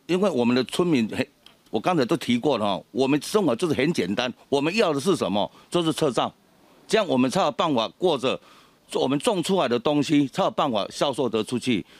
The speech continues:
是这样子。那变成是说，今天如果说真的还没有办法的话，我们最终的目的还是要车照，所以我们一定要站到车照为止，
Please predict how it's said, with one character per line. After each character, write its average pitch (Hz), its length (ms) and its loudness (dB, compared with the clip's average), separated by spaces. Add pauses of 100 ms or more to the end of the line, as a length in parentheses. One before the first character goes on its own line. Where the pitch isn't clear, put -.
(380)
是 165 180 -2
这 156 120 2
样 123 140 -2
子。 104 220 -4 (280)
那 208 180 4
变 202 180 2
成 156 100 4
是 180 140 0
说， 196 240 2 (380)
今 226 160 4
天 214 240 2
如 233 120 2
果 160 160 4
说 202 160 0
真 202 280 0
的 160 100 2
还 143 160 -2
没 175 120 2
有 165 60 2
办 165 220 0
法 104 140 2
的 110 100 -2
话， 127 240 0 (100)
我 143 140 2
们 160 140 -2
最 208 200 2
终 185 160 0
的 156 80 2
目 165 160 2
的 147 120 0
还 139 200 -4
是 147 120 -2
要 160 100 0
车 151 180 0
照， 120 220 -2 (300)
所 214 240 2
以 170 160 2
我 127 120 0
们 139 160 0 (120)
一 170 120 -4
定 196 180 0
要 175 120 0 (240)
站 170 160 0
到 156 160 -2
车 175 220 -2
照 160 160 0
为 131 200 2
止， 90 240 -8